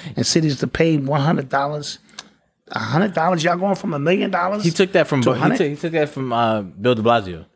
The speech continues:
Speaker 1: Yeah. Common
Speaker 2: Good.
Speaker 1: sense right now is key. True story. Never lose your common sense. Proposed D. Purpose D. Is that? Yeah.
Speaker 2: Is Chuck really working with Jay again?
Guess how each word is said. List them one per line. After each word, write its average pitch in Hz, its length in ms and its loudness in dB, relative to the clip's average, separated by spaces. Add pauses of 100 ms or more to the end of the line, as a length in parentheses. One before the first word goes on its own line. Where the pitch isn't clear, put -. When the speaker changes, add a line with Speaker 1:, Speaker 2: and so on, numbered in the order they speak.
(100)
Speaker 1:
Yeah. - 240 -10 (600)
Common 156 320 0
Speaker 2:
Good. 135 80 -2
Speaker 1:
sense 156 340 -4
right 151 180 -4
now 147 300 -4
is 139 180 -6
key. 170 280 -2
True 160 260 -4
story. 165 560 -4 (600)
Never 156 220 4
lose 160 300 2
your 147 80 2
common 160 400 0
sense. - 480 -4
Proposed 156 760 -8 (140)
D. 190 360 -4 (840)
Purpose 160 460 0
D. 208 500 -4
Is 135 200 -6
that? 165 280 -12 (320)
Yeah. 131 160 -6 (140)
Speaker 2:
Is 330 240 2
Chuck - 220 -2
really 254 240 0
working 254 280 0
with 226 120 0
Jay 247 160 0
again? 285 320 -4